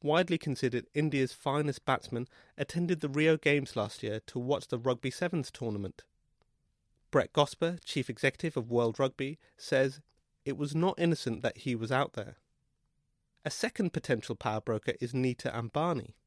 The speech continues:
Part of India's richest family, her husband, Mukesh Ambani, is chairman and the largest shareholder in petrochemicals group Reliance Industries.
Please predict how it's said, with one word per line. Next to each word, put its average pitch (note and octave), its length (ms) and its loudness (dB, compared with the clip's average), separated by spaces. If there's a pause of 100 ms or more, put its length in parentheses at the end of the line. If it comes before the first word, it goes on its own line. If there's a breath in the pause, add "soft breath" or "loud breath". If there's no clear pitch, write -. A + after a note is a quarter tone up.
(240)
Part G#3 260 0
of D#3+ 80 -4
India's B2+ 380 0
richest B2+ 340 -4
family, D#3 480 0 (400 soft breath)
her F#3+ 180 2
husband, D#3 520 0 (100)
Mukesh C#3+ 460 0
Ambani, G#2 520 -4
is - 100 -16
chairman E3+ 520 0 (100)
and C3 120 -2
the B2 60 0
largest D3+ 440 2
shareholder A2+ 580 -2
in A#2+ 120 -4
petrochemicals D3+ 920 -6
group A2+ 460 -6
Reliance B2 680 0
Industries. B2 580 -6